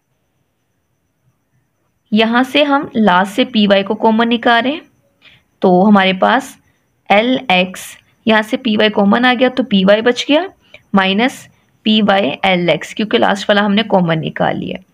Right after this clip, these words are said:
प्लस अब यहाँ से हम स्टार से कॉमन निकालेंगे, तो ये आ जाएगा पीवाई यहाँ पे, एलएक्स पीवाई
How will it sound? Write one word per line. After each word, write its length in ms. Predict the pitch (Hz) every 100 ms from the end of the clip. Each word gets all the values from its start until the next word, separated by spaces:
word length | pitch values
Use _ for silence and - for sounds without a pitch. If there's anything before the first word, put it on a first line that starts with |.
| _ _ _ _ _
प्लस 540 | 208 196 247 - - - _ _ _ _ _ -
अब 160 | 214
यहाँ 260 | 214 214 226
से 140 | 233
हम 100 | 254 254
स्टार 380 | - 208 185 190
से 140 | 285
कॉमन 300 | 285 262 262
निकालेंगे, 580 | 262 262 240 247 302 359 _ _ _
तो 60 | 226
ये 160 | 202
आ 100 | 196
जाएगा 260 | 185 196 226
पीवाई 460 | 233 190 202 185 185
यहाँ 340 | 175 185 - 196
पे, 140 | 320 403 - - - _ _ _ _ _ _ _ _ -
एलएक्स 520 | 202 202 233 254 - - - _ _ _ _ -
पीवाई 500 | 202 185 180 180 339